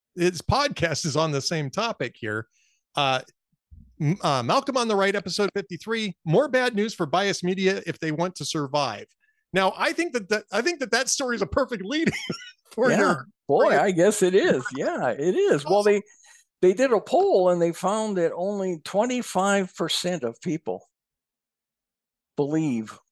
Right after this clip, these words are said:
Speaker 2: what they see in the media, and half the people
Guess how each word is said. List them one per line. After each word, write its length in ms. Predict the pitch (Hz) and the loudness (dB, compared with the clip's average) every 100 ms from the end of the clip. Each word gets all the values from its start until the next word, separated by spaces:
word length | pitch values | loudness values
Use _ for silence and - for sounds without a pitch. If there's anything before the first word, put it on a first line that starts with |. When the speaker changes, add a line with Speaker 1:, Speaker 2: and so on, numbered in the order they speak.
| _ | _
Speaker 2:
what 240 | 139 135 | -2 -2
they 120 | 131 | -2
see 320 | 135 - 139 131 | -4 -4 -4 -4
in 120 | 120 | -4
the 60 | |
media, 460 | 113 123 117 107 - - _ _ _ _ | -4 -6 -8 -14 -20 -20 _ _ _ _
and 200 | 139 131 | -4 -4
half 540 | 123 - 214 220 - - | -4 0 2 2 -2 -8
the 80 | 117 | -12
people 560 | - - - 95 151 | -8 -8 -4 -4 -4